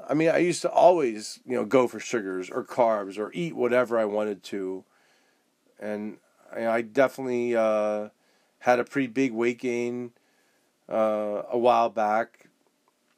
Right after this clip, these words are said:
But, uh, in the past, uh, few months, I've lost almost twenty pounds because I have been mindful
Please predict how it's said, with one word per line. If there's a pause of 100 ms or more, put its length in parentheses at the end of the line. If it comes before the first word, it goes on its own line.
(420)
But,
uh,
in
the
past,
uh,
few
months,
I've
lost
almost
twenty
pounds (800)
because
I
have
been
mindful